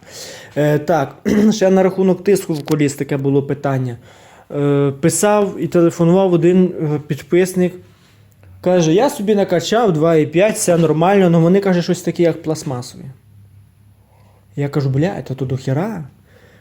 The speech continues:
Кажу, на трасу один і п'ять це максимум, а на землю взагалі нуль вісім один.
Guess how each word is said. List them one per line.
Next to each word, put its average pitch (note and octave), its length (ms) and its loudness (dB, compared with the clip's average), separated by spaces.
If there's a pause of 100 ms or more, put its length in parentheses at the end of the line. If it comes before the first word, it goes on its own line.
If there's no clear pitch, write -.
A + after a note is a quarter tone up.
(120)
Кажу, C#3 320 -4
на D3+ 520 0 (720)
трасу E3 500 -2
один D#3 380 0
і D#3+ 60 2
п'ять E3+ 500 0 (160)
це - 160 -2
максимум, F3 680 0 (960)
а E3 120 0
на E3+ 140 4
землю D#3+ 360 2
взагалі E3 560 2
нуль E3+ 140 4
вісім D3+ 420 0
один. D#3+ 440 -2